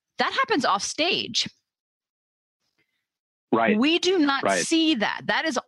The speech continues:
Speaker 1: off stage. Um, the characters talk about it, and, and, and that speaks to something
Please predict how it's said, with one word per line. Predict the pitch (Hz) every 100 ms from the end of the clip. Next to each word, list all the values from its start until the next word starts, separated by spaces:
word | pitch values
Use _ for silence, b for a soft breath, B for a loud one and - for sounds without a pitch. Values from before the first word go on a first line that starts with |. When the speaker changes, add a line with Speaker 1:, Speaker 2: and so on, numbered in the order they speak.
| 214
Speaker 1:
off | 247 247
stage. | - - 254 214 110 - - - -
Um, | 185 165 165 170
the | 226
characters | - 277 - 208 -
talk | - - 320 -
about | 180 117 -
it, | 120
and, | 196 202 B B B
and, | 214 -
and | 214 226
that | 311 -
speaks | - 277 226 -
to | 240
something | - 214 202 196 190 196